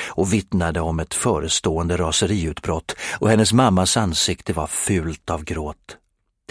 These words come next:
Precis så rynkigt som hon brukade säga att Dorrits eget ansikte riskerade bli. "Inte nu, snälla Dorrit, vi pratar", sa hennes mamma. Hon såg sig om. "Var är pappa?"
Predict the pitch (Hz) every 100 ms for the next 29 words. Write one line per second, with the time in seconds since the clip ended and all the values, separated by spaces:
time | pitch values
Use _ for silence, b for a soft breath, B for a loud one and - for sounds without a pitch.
0 | B B - 117 - 113 98 - - -
1 | 90 80 104 82 - - 87 - B B
2 | - 113 101 95 98 90 92 - 101 78
3 | 85 85 98 92 95 - - 127 98 80
4 | - 95 80 - 87 - 85 85 - 80
5 | 76 73 65 71 67 - _ _ _ _
6 | _ _ _ _ _ _ _ _ B B
7 | B B B B - - 156 - 95 92
8 | - 82 85 82 95 123 - 92 - 90
9 | 82 - _ _ _ _ _ _ - -
10 | 73 78 - 80 67 69 - _ _ _
11 | _ _ _ _ _ _ _ _ _ -
12 | - 85 73 - 95 80 76 82 - _
13 | _ _ _ _ _ _ _ _ _ _
14 | 131 131 120 139 - 107